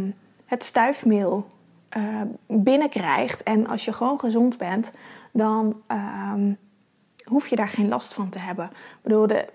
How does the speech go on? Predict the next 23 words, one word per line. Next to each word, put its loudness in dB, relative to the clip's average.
ehm, -4
ik -4
persoonlijk 2
heb 0
geen 4
hooikoorts, 0
maar -4
ik -4
ken -8
genoeg -2
mensen -4
in 0
mijn, -2
eh, -4
le-, -6
in 0
mijn, 0
eh, -4
omgeving 0
die 0
wel 0
hooikoorts -6
hebben. -4